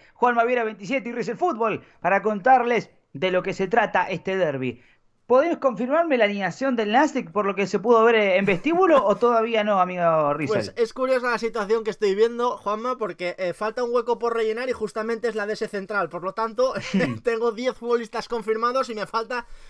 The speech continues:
Speaker 2: eh, solucionar un poco esa duda que tenemos ahí en el central derecho con Osk o con Isayeski. Estoy viendo en el banquillo a Osk,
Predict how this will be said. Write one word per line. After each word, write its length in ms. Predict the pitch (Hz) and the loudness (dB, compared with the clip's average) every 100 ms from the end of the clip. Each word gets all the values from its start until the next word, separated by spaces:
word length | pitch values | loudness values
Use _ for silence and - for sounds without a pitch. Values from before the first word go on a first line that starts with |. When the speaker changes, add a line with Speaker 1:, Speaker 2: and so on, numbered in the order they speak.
| - | -6
Speaker 2:
eh, 140 | 226 | -6
solucionar 500 | - 233 233 233 262 | -4 2 2 2 -4
un 80 | 277 | -4
poco 200 | 277 294 | -4 -6
esa 200 | 262 254 254 | -6 -4 -4
duda 260 | 285 240 | -2 -4
que 80 | 208 | -4
tenemos 320 | 202 226 214 | -8 -10 -10
ahí 120 | 226 | -8
en 40 | 226 | -8
el 80 | 208 | -10
central 300 | 208 220 220 | -8 -6 -4
derecho 320 | 226 226 220 | -6 -6 -6
con 180 | 214 208 | -6 -6
Osk 240 | 247 - | -8 -8
o 300 | 220 220 202 | -8 -6 -8
con 180 | 170 208 | -10 -14
Isayeski. 640 | 196 202 220 233 - 165 | -12 -10 -6 -6 -8 -12
Estoy 220 | 175 165 240 | -12 -6 -6
viendo 180 | 262 254 | -4 -4
en 40 | |
el 60 | 240 | -4
banquillo 340 | 233 226 220 | -4 -8 -6
a 80 | 254 | -4
Osk, 180 | 294 | -6